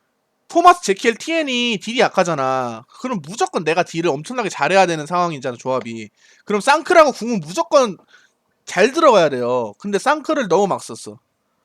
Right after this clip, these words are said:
쌍크를 견제로 쓰면 안 돼. 이런 판은 견제로 쓰면 안 되고 무조건 딜링용으로 썼어야 돼요. 어, 그것만 고치면 될 것 같아. 나머지는 없어. 지금 토마스라 엘프를 뽑았다고 하셨는데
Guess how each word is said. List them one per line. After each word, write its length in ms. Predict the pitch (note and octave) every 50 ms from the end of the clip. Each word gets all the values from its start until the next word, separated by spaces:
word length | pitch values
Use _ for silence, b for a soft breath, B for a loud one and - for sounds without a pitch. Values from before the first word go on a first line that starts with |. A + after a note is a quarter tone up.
| _ _ _
쌍크를 360 | - B3+ D4+ D4 - D#4 C#4
견제로 360 | F#3+ F#3 G3 A3 A3+ C4+ B3+ A#3
쓰면 200 | - C#4 A3+ D#3+
안 140 | B2 B2
돼. 160 | A2 A#2+ A2+ B2 _ _ _ _ _ _ _ _ _ _ _ _ _ _ _ _ _ _ _ _
이런 320 | - F3 G#3+ C4+ E4 E4+ D#4+
판은 240 | - D4+ D4+ D4 A#3+
견제로 320 | - F#3 F#3 G3 B3 B3
쓰면 180 | A#3 - B3+ G3
안 80 | E3
되고 140 | E3 F3+ D#3
무조건 560 | B2+ A#2 C#3+ E3+ A3+ A#3+ F4+ F4 - D#4 G3+
딜링용으로 480 | - F#3 F3+ G#3 A3+ A3 G3+ F#3 E3+ D3+
썼어야 340 | - D#3+ C#3+ - D3 C3 A#2+
돼요. 200 | A2+ A2 A2+ B2 _ _ _ _ _ _ _ -
어, 220 | - A2 A2+ C3 _ _ _ _ _ _
그것만 380 | - G#3+ B3 D#4+ F4 E4+ C#4+
고치면 260 | A3 G3 - A#3+ G#3+
될 100 | F3 D3+
것 140 | C#3 - C#3+
같아. 100 | - - C#3
나머지는 320 | F3+ A3 A#3 A3 A3 D3+
없어. 220 | A#2+ - - D3+ - _ - - _ _ _ _ _ _ _ _ _ _ _ _
지금 140 | - - F#3
토마스라 1000 | - C4+ E4+ F4+ F4 F4 - D#4+ C#4+ C4 B3 B3 B3 B3 A#3 G3+ D#3+ B2 B2 - _ _ _ _ _ _ _ -
엘프를 280 | E3 G3 G#3+ G#3 C4 C4+
뽑았다고 360 | C#4 C4 C4+ C4 C#4 B3+ A#3+
하셨는데 640 | B3+ A#3+ C#4 B3+ A#3+ A3+ A#3 B3+ B3+ A3 D3 A2